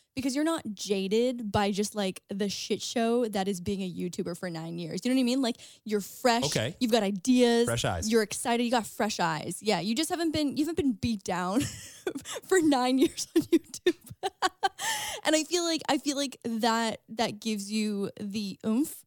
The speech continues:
Speaker 2: Mm-hmm.
Speaker 1: to come with really good ideas.
Speaker 2: I, I don't disagree with that.
Speaker 1: Yeah.
Speaker 2: I, I feel like working in my line of work, selling into, like, creative companies, but from a boring perspective, I'm constantly like,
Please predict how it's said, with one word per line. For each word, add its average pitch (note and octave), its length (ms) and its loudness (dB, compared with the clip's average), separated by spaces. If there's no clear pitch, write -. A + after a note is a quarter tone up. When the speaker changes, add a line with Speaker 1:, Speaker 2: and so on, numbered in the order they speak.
Speaker 2:
Mm-hmm. A2+ 220 0
Speaker 1:
to A#3+ 80 -2
come A#3 160 2
with G#3 120 0
really G3+ 180 0
good F#3 120 -2
ideas. D#3 600 -4
Speaker 2:
I, - 140 0
I F#3 40 0
don't A3+ 80 -2
disagree D#3+ 220 -2
with F#2 100 -2
that. F2 200 -4
Speaker 1:
Yeah. D4+ 320 0
Speaker 2:
I, D3+ 380 -2
I C#3 100 0
feel E3 220 -4
like C3 140 -2
working C3 520 -4
in A#2 400 -2
my A2 300 -2
line A#2+ 220 0
of G2 100 -4
work, G#2 260 -2
selling A2+ 400 -2
into, G#2+ 220 -2
like, F#2+ 200 -4
creative A#2+ 380 -2
companies, D3 640 -2
but B2 80 0
from A#2 100 0
a G#2 80 -2
boring G#2+ 280 0
perspective, G#2 500 -4
I'm G#2+ 100 -2
constantly A2 420 -2
like, F#2 200 -6